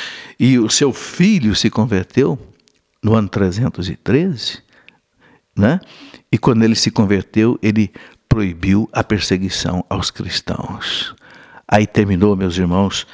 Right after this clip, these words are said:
depois de duzentos e cinquenta anos de perseguição,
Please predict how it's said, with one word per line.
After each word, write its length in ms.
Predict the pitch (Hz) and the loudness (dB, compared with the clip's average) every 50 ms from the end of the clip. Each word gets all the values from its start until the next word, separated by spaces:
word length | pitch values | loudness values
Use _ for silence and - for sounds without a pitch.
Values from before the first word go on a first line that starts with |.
| - - - - - | -20 -20 -20 -20 -12
depois 300 | - 107 107 - 120 117 | -10 -8 -4 0 0 0
de 60 | 104 101 | 0 0
duzentos 680 | 98 120 110 - - 101 123 175 208 - - 113 95 104 | 0 0 0 0 2 2 2 0 0 -2 -4 -4 -2 0
e 60 | 123 | 0
cinquenta 760 | 139 - - 110 92 - - - 117 147 160 156 - - 90 | 0 0 -2 -4 -8 -6 -2 0 0 0 0 -2 -2 -2 -2
anos 460 | 82 85 107 151 185 180 151 113 98 | 0 0 2 2 2 2 0 -2 -4
de 100 | 101 123 | -6 -4
perseguição, 880 | - 117 101 - - - 123 117 107 - - - - 95 95 110 120 | -2 -4 -4 -2 -2 -2 -2 -2 -2 -4 -4 -2 0 2 2 0 0